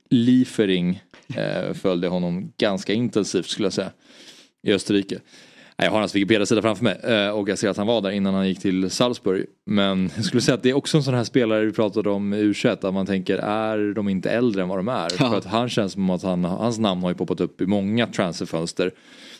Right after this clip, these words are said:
Speaker 1: Eh, och han har aldrig gått till, eh, England eller till någon av de större ligorna, förutom att, ja, han har varit i Bundesliga, såklart.
Speaker 2: Ja, han har ändå tillbringat liksom sex år i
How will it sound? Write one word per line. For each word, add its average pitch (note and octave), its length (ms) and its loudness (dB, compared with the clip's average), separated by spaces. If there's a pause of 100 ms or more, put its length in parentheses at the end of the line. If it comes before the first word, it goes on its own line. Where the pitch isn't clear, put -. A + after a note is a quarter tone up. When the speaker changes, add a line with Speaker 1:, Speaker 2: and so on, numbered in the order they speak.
(480)
Speaker 1:
Eh, E2+ 320 0
och F2+ 320 -2
han F#2 140 0
har F#2 80 0
aldrig F2 400 0
gått F#2+ 220 -2 (200)
till, E2+ 280 2 (420)
eh, D#2 520 -6
England E2 440 -2
eller D#2+ 140 -2
till D#2+ 220 -6
någon D#2+ 260 -8
av D#2+ 100 -6
de D#2+ 280 -8 (200)
större E2+ 340 -2
ligorna, E2+ 320 0
förutom E2 240 -6
att, D2+ 100 -8
ja, - 100 -10
han E2+ 100 -6
har D#2 80 -2
varit D#2 200 0
i - 20 -20
Bundesliga, - 400 -2
såklart. - 240 -12 (220)
Speaker 2:
Ja, - 80 -6
han B2 100 -4
har B2+ 60 -2
ändå C3 120 4
tillbringat C3+ 420 2
liksom A#2 240 0
sex - 480 0
år B2+ 280 2
i A2 380 -2